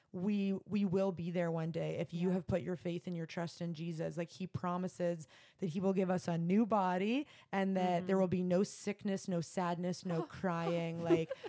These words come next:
Speaker 1: right? Yeah, all of that. And we'll get to just
Speaker 2: Yeah.
Speaker 1: praise him forever and ever. And yet he,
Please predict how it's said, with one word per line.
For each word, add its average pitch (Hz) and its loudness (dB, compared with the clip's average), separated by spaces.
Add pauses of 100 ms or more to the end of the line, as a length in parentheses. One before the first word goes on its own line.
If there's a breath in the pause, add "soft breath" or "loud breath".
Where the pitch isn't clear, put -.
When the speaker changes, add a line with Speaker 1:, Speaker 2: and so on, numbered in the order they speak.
Speaker 1:
right? 202 6
Yeah, 208 4
all 190 6
of 180 0
that. 175 2
And 180 0
we'll 175 2
get 170 -2
to 170 -8
just 170 -2
Speaker 2:
Yeah. 180 -12
Speaker 1:
praise 175 0
him 170 -2 (300 loud breath)
forever 165 0 (100)
and 170 -4
ever. 151 -4 (320 soft breath)
And 170 -2
yet 202 2
he, 214 -2